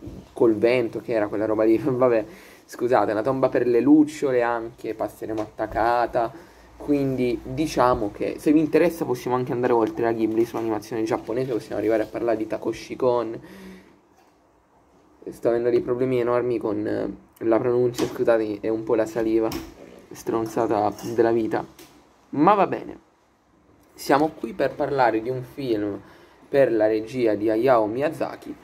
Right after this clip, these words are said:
Porco Rosso. Io tengo sempre a fare questa premessa perché è interessante come di parte in parte possa cambiare, possa essere rispecchiata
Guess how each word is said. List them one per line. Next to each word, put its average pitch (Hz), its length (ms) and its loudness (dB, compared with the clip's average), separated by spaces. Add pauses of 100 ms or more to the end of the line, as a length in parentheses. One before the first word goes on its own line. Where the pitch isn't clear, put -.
(300)
Porco 151 680 2
Rosso. - 640 -10 (240)
Io 185 420 2
tengo 156 480 -2
sempre 131 840 -4
a 135 80 -14
fare 110 240 -6
questa 113 260 -4
premessa 113 720 -2 (720)
perché 143 640 2 (520)
è - 100 0
interessante 170 960 0
come 123 260 0
di 127 120 -2
parte 185 320 0
in 175 160 -2
parte 190 340 -2
possa 131 380 0
cambiare, 165 600 0
possa 131 340 -8
essere 139 320 -6
rispecchiata 165 840 -2